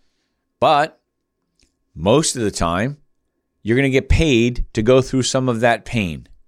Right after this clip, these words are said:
Now, it's not gonna be as much as you would get if you left the firm completely and had to do some type of acat. But if they consolidated two broker-dealers, so let's just say it was Securities America and F S C,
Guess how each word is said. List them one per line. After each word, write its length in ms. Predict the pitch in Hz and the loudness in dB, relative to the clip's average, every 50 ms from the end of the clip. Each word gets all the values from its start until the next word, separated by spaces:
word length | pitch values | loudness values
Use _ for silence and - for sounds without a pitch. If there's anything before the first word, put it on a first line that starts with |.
| _ _ _ | _ _ _
Now, 300 | - 107 107 101 101 98 98 - _ _ _ _ _ _ | -2 0 0 0 0 -2 -6 -10 _ _ _ _ _ _
it's 120 | - - - | -10 -6 -2
not 160 | 135 123 120 | -2 -2 -2
gonna 160 | - 117 110 | -2 -4 -4
be 380 | 98 107 113 110 110 107 98 - _ _ _ _ _ - | -2 0 0 0 0 -2 -4 -8 _ _ _ _ _ -10
as 100 | - 92 | -8 -4
much 300 | 101 117 117 117 113 - | 0 0 0 0 0 0
as 180 | 117 101 90 98 | -2 -2 -2 -2
you 160 | 104 104 98 | -2 -2 0
would 200 | 98 101 92 80 | 0 0 0 0
get 160 | 101 101 101 | 0 0 0
if 140 | 98 95 - | 0 -2 -4
you 320 | 101 95 92 87 90 90 - _ 50 | -4 -6 -6 -6 -8 -12 -18 _ _
left 460 | - 90 87 90 98 107 107 - - | -20 -16 -8 -4 -2 -2 -2 -4 -6
the 60 | 107 - | -12 -8
firm 240 | - 104 98 92 | -6 -6 -6 -6
completely 720 | 82 85 73 - 98 120 147 151 113 98 87 98 120 127 _ _ _ _ _ _ _ _ _ - | -8 -12 -10 -6 -4 -4 -4 -4 -4 -6 -6 -6 -8 -10 _ _ _ _ _ _ _ _ _ -12
and 120 | - 90 | -8 -4
had 160 | 90 98 98 87 | -4 -4 -4 -4
to 60 | 87 | -4
do 160 | 87 98 95 | -4 -4 -2
some 180 | - - 107 98 | -2 -4 -4 -4
type 160 | - 95 85 | -4 -6 -6
of 60 | 82 | -6
acat. 680 | 90 - - 113 131 131 - - 80 78 98 127 - - - - - - _ _ | -8 -8 -6 -6 -6 -6 -8 -10 -10 -10 -10 -12 -14 -18 -20 -20 -20 -20 _ _
But 100 | - 98 | -6 -2
if 80 | 95 | 0
they 120 | 117 117 117 | 0 0 0
consolidated 840 | - 110 101 - - 131 131 135 139 135 120 113 110 104 98 95 | -2 -4 -6 -4 0 0 2 2 2 2 2 0 -2 -2 -2 -4
two 180 | 95 - - 113 | -4 -4 -4 -2
broker-dealers, 800 | 95 101 101 95 - 90 85 107 127 135 107 87 85 87 95 - | 0 0 0 0 0 -4 -2 0 2 2 2 2 0 -2 -4 -4
so 120 | - 101 | -4 -2
let's 220 | 98 98 95 - | -2 -2 -2 -4
just 160 | - 101 - - | -6 -8 -6 -2
say 160 | - 98 92 | -2 -2 0
it 40 | 92 | -2
was 180 | 87 87 - | -2 -4 -6
Securities 300 | - - 104 101 95 82 | -6 -4 -4 -4 -4 -4
America 320 | 92 92 92 92 90 90 90 | -4 -4 -4 -4 -6 -6 -8
and 80 | 80 | -8
F 160 | 87 90 - | -8 -8 -8
S 160 | 87 82 - - | -8 -6 -6 -4
C, 400 | - 135 127 113 101 101 - | -2 0 0 0 -2 -6 -8